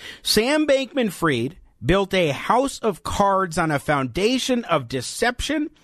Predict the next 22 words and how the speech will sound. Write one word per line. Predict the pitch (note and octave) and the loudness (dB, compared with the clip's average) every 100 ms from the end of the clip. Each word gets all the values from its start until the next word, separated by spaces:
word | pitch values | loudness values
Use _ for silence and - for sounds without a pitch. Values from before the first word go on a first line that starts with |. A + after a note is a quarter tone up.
| - - - | -20 -20 -8
while | - C#3 B2+ | 0 2 0
telling | - F3+ G3 A3 G#3+ | -2 0 2 2 0
investors | D#3 A#2+ E3+ G3 - G#3+ G3+ F#3+ C#3+ | 0 0 0 0 -2 0 2 0 -2
that | D3 D#3 | 0 0
it | F3 | 0
was | F3 B2+ | -2 -2
one | A#2+ D#3 F3 | -2 0 2
of | E3+ D3 | 0 -2
the | C3+ | -4
safest | - - E3+ E3+ F3 - A2 | -2 0 0 2 -2 -2 -2
buildings | D3+ D3+ D3+ D3+ C#3 B2+ | 0 2 2 0 0 -2
in | C3 | -4
crypto. | A#2 C#3+ B2+ - A#2 G2+ | -2 -2 -2 -2 -2 -2
And | D3+ D#3+ G3+ | -4 0 0
not | C4 F#4 | -2 0
only | C4+ B3 A#3+ | 0 2 -2
did | F#3+ D#3+ | -4 -4
he | E3 D4+ | -2 -2
tell | - A3+ G3 | 0 -2 -4
investors | E3+ E3+ - D#3+ | -4 -4 -4 -6
this, | C#3+ D3 | -2 -4
folks, | - E3+ B3 - | 0 -2 -2 -6